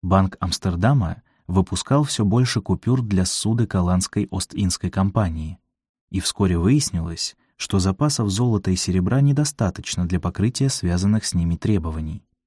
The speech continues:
Это привело к классической динамике банковского краха,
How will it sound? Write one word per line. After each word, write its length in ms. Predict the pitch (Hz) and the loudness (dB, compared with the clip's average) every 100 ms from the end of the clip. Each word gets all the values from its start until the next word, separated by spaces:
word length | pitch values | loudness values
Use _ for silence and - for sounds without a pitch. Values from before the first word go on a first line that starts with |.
| - | -2
Это 220 | 110 101 | 0 0
привело 460 | 95 90 90 113 151 | 0 2 4 2 2
к 60 | |
классической 640 | - 92 - 139 135 - 117 | 0 -2 0 0 0 -2 0
динамике 600 | 110 113 117 113 101 104 | 2 4 2 2 0 0
банковского 720 | 92 92 87 90 - 101 92 | 2 2 2 0 -4 0 0
краха, 540 | - 107 90 - - | 0 0 -2 -6 -10